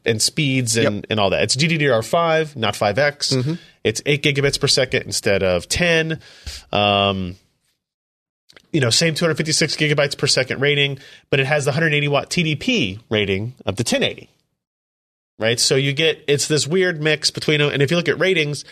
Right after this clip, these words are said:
Speaker 1: there's very little, like, compute, peak compute rating difference, uh, between them.
Speaker 2: It's weird that the T D P is all the way at the ten eighty figure.
Speaker 1: Uh, you look at it this way, uh, what they're probably doing is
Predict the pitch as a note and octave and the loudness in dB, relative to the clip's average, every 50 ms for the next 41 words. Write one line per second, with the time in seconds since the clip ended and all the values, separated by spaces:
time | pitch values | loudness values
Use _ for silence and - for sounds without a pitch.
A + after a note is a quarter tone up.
0 | - - - - - _ _ C3+ C3+ A#2+ A#2+ A#2+ D3 D3+ D3 C#3 C3+ B2+ B2+ B2 | -20 -20 -20 -20 -20 _ _ 0 0 2 2 0 0 0 2 0 0 2 2 2
1 | A#2+ A#2 A2 A2 G#2 F#2+ G2 - - - - - - _ _ _ - - D3+ C#3 | 2 0 0 0 0 0 0 -2 -6 -18 -18 -20 -20 _ _ _ -4 -2 -2 -2
2 | B2 - - - - D#3+ D3 C3+ - - - - F3 D3 - - - - C#3+ B2 | -2 -4 -4 -2 0 0 0 -2 -6 -8 -4 -2 -2 -2 -4 -12 -4 -4 -4 -2
3 | - - - C3 - - A#2+ A2 A2 G#2 G2+ G2 F2+ G#2+ G2+ - F#2+ F#2 F2+ E2+ | -2 -2 -2 -2 0 0 0 0 0 0 -2 0 0 -2 -2 -2 -4 -4 -4 -4
4 | - - - - - - _ - - - G2 F#2+ F#2+ D#2+ - - - F2+ C#2+ - | -4 -4 -6 -8 -20 -20 _ -8 -2 2 2 2 2 0 -2 -4 -2 -4 -4 -2
5 | - G#2 - - G3 C#4+ - C3+ G#2 - _ - - A#2+ G#2+ - - D3 E3 - | -4 -4 0 0 0 0 0 -4 -10 -8 _ -8 -4 -4 -4 -2 -2 -2 -2 -2
6 | - A2+ - - - _ _ _ _ _ G#2+ A2+ A#2 G#2+ G#2+ G2+ G2+ G#2 G2 F#2 | -4 -6 -10 -12 -14 _ _ _ _ _ 2 2 2 0 0 0 0 0 0 -2
7 | - - - - G2+ - G2+ - - - - - G1+ - - - A#2+ - _ _ | -6 -8 -6 -4 -4 -4 -4 -6 -6 -6 -8 -8 -8 -8 -8 -12 -14 -16 _ _
8 | - G#3+ - - - - B3+ A#3+ B3+ A#3+ C4+ B3 A#3+ G#3 G3 - G3 F#3+ - E3 | -2 -2 -2 -2 -6 -6 -4 -2 -2 -2 -2 -2 -2 -4 -2 -2 -4 -4 -2 -2
9 | D3+ D3+ D3 D3 D3 D3 - - - - - - - A3+ E3+ F3 - F3+ F3 - | 0 0 0 0 -2 -4 -6 -6 -8 -8 -8 -10 -6 -4 -2 0 0 -2 0 -2
10 | B3 A3 G#3+ G3 E3 F3+ F3 E3+ E3 D#3 D3 C#3 B2+ B2+ D3 - | -2 0 0 0 0 0 0 0 0 0 0 0 -2 -6 -8 -12